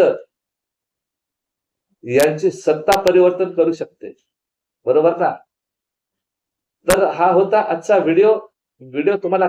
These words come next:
कसा वाटला कळवा अथवा कळवू नका, कारण ते तुम्हाला कळवता येत नाही आणि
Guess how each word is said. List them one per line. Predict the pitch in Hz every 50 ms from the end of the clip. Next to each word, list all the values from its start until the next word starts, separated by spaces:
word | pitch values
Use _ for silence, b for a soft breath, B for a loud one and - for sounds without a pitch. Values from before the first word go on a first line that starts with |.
| 180 -
कसा | 160 156 - 208 202
वाटला | 190 180 170 165 165 156 160 160 - - _ _ _ _ _ _ _ _ _ _ _ _ _ _ _ _ _ -
कळवा | - 190 196 202 214 208 - -
अथवा | 147 151 165 175 196 190 190 -
कळवू | - 165 185 202 202 208 185
नका, | 175 160 156 131 113 110 - -
कारण | 160 160 185 196 185 185 190
ते | 196 185 -
तुम्हाला | 190 175 175 180 180 185
कळवता | 180 - 156 156 170 175 175 180 180 170 -
येत | 143 160 165 160 160
नाही | 170 170 170 175 180 180 - _ _ _ _ _ _ _ _ _ _ _ -
आणि | 139 147 160 180